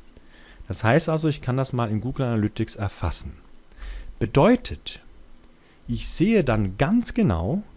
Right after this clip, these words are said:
wenn ich jetzt beispielsweise drei Kampagnen mache zum Testen, Mindestbudget empfehle ich ein Euro pro Tag. Das heißt also dreißig Euro, ab dreißig Euro kann ich super Werbung machen über Google AdWords. Ich glaub,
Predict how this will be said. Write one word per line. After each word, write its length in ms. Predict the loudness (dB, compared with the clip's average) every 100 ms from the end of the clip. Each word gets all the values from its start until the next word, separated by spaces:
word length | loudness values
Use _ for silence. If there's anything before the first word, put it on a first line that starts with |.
| -20 -20 -20 -20 -20 -6
wenn 140 | 0 2
ich 80 |
jetzt 220 | 2 0 0
beispielsweise 540 | 0 0 0 0 0
drei 320 | -2 0 -2
Kampagnen 600 | 0 0 2 2 2 2
mache 360 | 2 0 0 -2
zum 260 | 0 -4
Testen, 540 | -2 -4 -6 -4 -4 -4 -10 -20 -20 -20 -20 -4
Mindestbudget 920 | 4 6 6 2 -2 -2 0 0 0
empfehle 380 | 0 0 0 2
ich 180 | -2 -2
ein 220 | 0 0
Euro 320 | 0 2 0
pro 200 | -2 -4
Tag. 460 | -4 -4 -2 -2 -4
Das 160 | -4
heißt 220 | -2 -2
also 160 | -2 -2
dreißig 460 | -2 0 0 -2 -2
Euro, 280 | 0 2 0
ab 220 | -2 -6
dreißig 380 | -8 -6 -4 -4
Euro 220 | -2 -2
kann 180 | 0 0
ich 120 | 0
super 320 | -2 0 2
Werbung 340 | 4 2 4 2
machen 240 | 2 0
über 220 | -2 0
Google 240 | 0 0 -2
AdWords. 420 | 0 0 0 -2
Ich 120 | -6
glaub, 280 | 0 0 -2